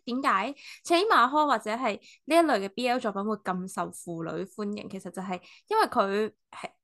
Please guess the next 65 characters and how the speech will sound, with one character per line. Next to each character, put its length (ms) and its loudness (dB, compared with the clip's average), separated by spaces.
畀 140 4
你 120 4
劇 280 -2
內 180 0
劇 300 -4
外 140 2
都 100 0
有 140 2
一 20 -2
個 120 -8
延 240 -10
伸 220 -8
嘅 140 -14
空 320 -12
間 140 -14
咯。 100 -16
即 100 -2
係 200 6
當 180 6
你， 340 2
如 80 4
果 80 6
你 60 4
好 180 -2
鍾 220 -6
意 140 0
呢 120 -2
個 200 -2
作 140 2
品， 400 -4
你 60 -4
係 200 -4
一 220 -8
個 80 -4
櫻 180 -6
桃 140 -6
家 340 -6
噉 60 -12
樣， 260 -16
噉 120 2
你 120 4
就 200 -2
會 340 -2
好 180 0
自 160 -4
然 100 -2
地 80 -6
諗， 180 -6
啊， 100 2
佢 140 6
哋 120 -2
婚 240 2
後 440 0
會 80 -2
又 120 0
會 120 -4
點 180 -8
樣 140 -4
樣 180 -4
呢？ 160 -6
即 80 -6
係 80 2
呢 100 2
一 120 0
個， 260 0